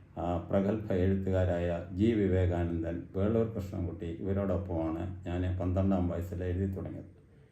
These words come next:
അപ്പോൾ ഡോക്ടറായതിന് ശേഷവും ഞാൻ ഈ എഴുത്ത് തുടർന്നിരുന്നു. അപ്പം ഞാൻ തൈക്കാട് വർക്ക് ചെയ്യുന്ന കാലത്ത് ആയിരത്തി തൊള്ളായിരത്തി എൺപത്തി മൂന്ന് കാലഘട്ടത്തിൽ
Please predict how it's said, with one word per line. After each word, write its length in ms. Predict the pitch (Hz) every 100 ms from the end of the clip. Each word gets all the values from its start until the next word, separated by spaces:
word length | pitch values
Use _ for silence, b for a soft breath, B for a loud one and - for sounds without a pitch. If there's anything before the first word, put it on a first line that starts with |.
| b b b
അപ്പോൾ 180 | 117
ഡോക്ടറായതിന് 680 | 120 139 - 156 135 135 131
ശേഷവും 680 | - 117 110 107 87 78 - - -
ഞാൻ 460 | 104 110 110 107 110
ഈ 300 | 107 110 110
എഴുത്ത് 380 | 110 131 131 120
തുടർന്നിരുന്നു. 680 | 90 92 90 90 90 - - b b
അപ്പം 180 | b 120
ഞാൻ 280 | 131 139 135
തൈക്കാട് 420 | 123 131 151 151 139
വർക്ക് 260 | 113 107
ചെയ്യുന്ന 280 | 113 107 104
കാലത്ത് 500 | 90 90 90 85 82 -
ആയിരത്തി 640 | 110 117 120 - 120 117 113
തൊള്ളായിരത്തി 520 | 104 104 104 98 98
എൺപത്തി 520 | 98 98 107 113 107 107
മൂന്ന് 220 | 110 104
കാലഘട്ടത്തിൽ 760 | 104 90 92 82 - 87 71